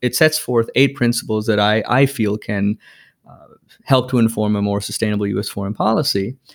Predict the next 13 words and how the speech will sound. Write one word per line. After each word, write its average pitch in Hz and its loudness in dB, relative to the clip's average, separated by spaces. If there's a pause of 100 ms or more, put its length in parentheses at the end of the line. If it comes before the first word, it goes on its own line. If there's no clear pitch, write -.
(300)
Uh, - -6 (360)
but - 0
in 160 6
order 220 6
to 185 0
gain 135 0
traction 151 -4
for 113 -8
those 113 0
foreign 110 0
policy 107 -4
principles, 165 0
the 123 2